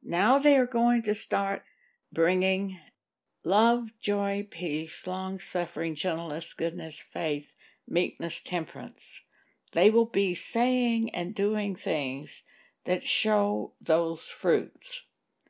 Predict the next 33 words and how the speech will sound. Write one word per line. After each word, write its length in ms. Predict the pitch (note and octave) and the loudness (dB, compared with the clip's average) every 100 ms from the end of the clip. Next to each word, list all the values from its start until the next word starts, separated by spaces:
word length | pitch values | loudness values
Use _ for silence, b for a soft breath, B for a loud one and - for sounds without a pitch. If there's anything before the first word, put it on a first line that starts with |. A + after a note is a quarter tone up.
| _ _ _ _ | _ _ _ _
And 220 | - D3 D#3 | -6 -4 -2
when 200 | E3+ E3+ | 0 4
we 200 | F#3+ G#3 | 4 2
see 560 | - A3 A#3 A#3+ A#3+ - | 4 4 6 4 0 -2
an 140 | D3+ A#2+ | -4 -2
apple 380 | D#3 F3+ G#3 | -2 -2 -4
tree, 640 | G3+ G#3+ G3 G#3 A#3 B3 _ _ _ _ _ _ _ _ _ E3+ | -4 -2 0 0 -2 -6 _ _ _ _ _ _ _ _ _ 2
we 180 | F#3 | 2
recognize 840 | D#3 G3 B3 G#3+ G#3 F#3+ F3+ F3 G3 | 4 2 2 -2 -2 0 2 0 -2
it 220 | E3+ - | -2 -2
because 420 | E3 F#3+ F3+ E3 | -6 -2 -2 -2
of 200 | E3 - | -6 -4
what? 340 | F#3+ E3 - - _ _ _ | -2 -2 -6 -16 _ _ _
It 180 | F#3+ F#3 | -2 0
produces 720 | E3+ E3+ F#3 A3+ A3 G3+ F3 - - | 0 2 8 8 6 0 -2 -6 0
apples. 680 | G3+ F#3+ - - - - - _ _ _ _ _ | 0 0 -6 -10 -14 -16 -18 _ _ _ _ _
If 260 | A3+ C4+ - | 6 6 4
you 120 | C4 | 4
don't 260 | B3 A#3 A#3 | 6 6 4
have 200 | A3+ A3 | 4 4
any 360 | A3+ A3 - - | 2 2 -2 0
apples 500 | A#3+ B3 F#3+ F3+ F#3+ | 0 0 -2 -2 -2
on 220 | E3+ D#3+ | -4 -4
that 320 | D3+ B2 - | -4 -4 -8
tree, 480 | - E3+ E3+ A#3 B3 b b - | -2 0 2 0 -2 b b -8
I 220 | D#3 E3+ | 0 2
wouldn't 380 | A3 D#4+ C4 G3+ | 4 4 4 2
know 260 | D#3 C3 | 2 0
it 80 | - D#3+ | 0 -4
was 140 | D3+ | -4
an 120 | D3+ | -4
apple 360 | C#3+ D3 - D3 | -2 -2 -4 -6
tree. 420 | - E3+ G3+ | -2 2 2